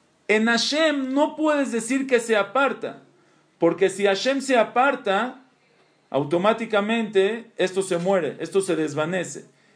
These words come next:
Y como Hashem le da vida, porque Hashem quiere que esto exista, entonces a la fuerza que Hashem está involucrado.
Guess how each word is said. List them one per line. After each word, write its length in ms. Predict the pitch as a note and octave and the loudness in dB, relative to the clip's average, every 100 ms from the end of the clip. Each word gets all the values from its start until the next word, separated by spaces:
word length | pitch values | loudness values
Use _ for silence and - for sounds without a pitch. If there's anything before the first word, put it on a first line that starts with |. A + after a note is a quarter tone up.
| _ | _
Y 80 | - | -12
como 260 | - D3 E3 | -4 0 0
Hashem 300 | E3+ A3+ B3+ | 0 0 2
le 160 | A#3 | 2
da 160 | A3 A3+ | 4 2
vida, 560 | A#3 C4 G3+ E3+ F3 - | 0 -2 0 -2 -4 -8
porque 300 | C3+ C3+ C3+ | -8 -2 -2
Hashem 240 | C3+ F#3+ | 0 -4
quiere 300 | F#3+ G3 G3 | 2 4 4
que 100 | F#3+ | 0
esto 160 | F3+ F3+ | -6 -4
exista, 720 | F3 - A3+ - D3+ C#3+ - _ _ _ _ _ _ _ _ _ | -4 -2 -6 -4 -6 -6 -12 _ _ _ _ _ _ _ _ _
entonces 180 | - C3+ | -6 0
a 60 | D3 | 2
la 140 | D3+ | 0
fuerza 340 | D3 G#3 G#3 G3 | 0 -2 0 0
que 80 | |
Hashem 300 | F3 E3 F#3 | -2 -2 -4
está 200 | F3 - | -4 -4
involucrado. 680 | E3+ D#3 C#3 C3+ C3+ A#2 G2 | -2 -2 -2 -4 -4 -4 -6